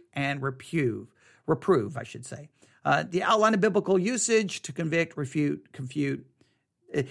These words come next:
generally with a suggestion of shame of the person convicted, by conviction to bring the light, to expose, to find fault with, to correct, by word, to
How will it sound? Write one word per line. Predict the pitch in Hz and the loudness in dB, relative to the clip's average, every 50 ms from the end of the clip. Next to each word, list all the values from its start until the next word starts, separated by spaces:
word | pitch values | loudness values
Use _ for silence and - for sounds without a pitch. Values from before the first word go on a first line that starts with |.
| - - - | -8 -10 0
generally | - 220 247 247 269 262 247 233 | 4 4 6 6 6 6 6 6
with | 220 208 - | 4 4 4
a | 196 | 4
suggestion | - - 190 - - 208 185 - - - 190 - - | 2 2 2 4 4 2 2 2 0 0 0 0 0
of | - - 143 131 | 0 -2 -2 0
shame | - - - 208 220 226 226 226 220 196 | 0 0 2 2 2 2 0 0 0 0
of | 175 170 | 0 -2
the | 151 - | -4 -4
person | - - 196 190 - - 165 131 | -4 -2 -2 -2 -2 -4 -6 -6
convicted, | - 143 139 127 233 254 254 254 - 240 233 233 220 202 - - _ _ _ | -6 -6 -2 0 2 2 2 0 0 2 4 4 2 2 -4 -14 _ _ _
by | - 180 160 | 0 2 2
conviction | - 165 160 139 226 226 - - 220 214 185 | 2 0 2 4 4 4 2 0 -2 0 0
to | - 160 | 0 0
bring | 143 185 202 208 208 | 2 2 2 2 2
the | 185 170 | 2 2
light, | 160 170 185 196 208 202 202 | 4 6 6 6 4 2 -2
to | - 175 165 | -4 -6 -6
expose, | 143 - - - - 208 220 220 214 208 202 - | -4 -4 -6 -4 -2 0 2 4 4 4 4 2
to | - - | -2 -4
find | - 180 165 165 151 - | 0 0 0 0 0 2
fault | - 220 220 226 220 214 - 175 | 4 6 6 6 6 4 0 0
with, | 196 208 202 202 - - | 0 0 0 -2 -4 -6
to | - - 208 151 | -4 -4 -4 -4
correct, | - - 170 160 196 208 202 196 - - - _ - _ | -4 -4 0 4 4 4 4 4 0 -6 -16 _ -8 _
by | - 143 147 | 0 2 2
word, | 156 156 208 233 233 226 233 226 220 190 185 - _ _ _ _ _ _ - | 4 4 6 6 6 8 6 6 6 4 0 -6 _ _ _ _ _ _ 0
to | - 185 180 156 131 - | 4 6 6 6 6 2